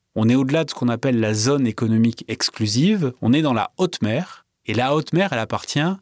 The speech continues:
à personne. Or, on sait maintenant qu'il y a ces richesses au fin fond de cette haute mer. Donc potentiellement, ça pourrait être le Far West, quoi, comme l'espace. Donc ce gendarme, ce législateur,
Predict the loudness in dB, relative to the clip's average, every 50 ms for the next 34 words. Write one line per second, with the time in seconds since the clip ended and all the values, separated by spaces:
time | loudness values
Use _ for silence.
0 | _ _ _ _ _ -10 -10 -6 -6 -6 -6 -6 -6 -8 -8 -10 -14 _ _ _
1 | _ _ _ _ 0 2 2 2 0 -4 -6 -4 -2 -2 0 0 0 0 0 0
2 | 0 0 2 2 2 2 2 0 -2 -2 -2 -2 0 -2 -2 -2 -2 -2 -2 -2
3 | -2 -2 0 0 2 2 2 2 0 0 -2 -6 -12 _ _ _ _ _ 0 0
4 | 0 0 0 0 0 0 -2 -2 0 0 0 0 -2 -4 -10 _ _ _ _ _
5 | -4 -2 -2 -2 -4 -2 -2 -2 -2 -2 -4 -6 -8 -8 -8 -8 -16 _ _ _
6 | _ _ _ -4 -2 0 0 0 2 2 0 0 0 0 -2 -2 0 0 0 2
7 | 2 0 0 -4 _ _ _ _ -14 -14 -10 -4 -2 -2 -2 -2 -4 -4 -4 -4
8 | -4 -4 -6 -8 -12 -16 -18 -20 -20 _ _ _ _ _ -6 -4 -4 -4 -4 -8
9 | -10 -16 -16 -18 -20 -20 _ _ _ _ _ _ 0 0 0 0 0 -2 -2 0
10 | 0 0 2 2 2 2 2 2 2 0 2 2 0 0 -2 -4 -6 -6 -8 -6
11 | -4 -2 0 2 2 2 0 0 -2 -2 -2 -2 -2 -2 -2 0 0 2 2 0
12 | -2 -4 -10 _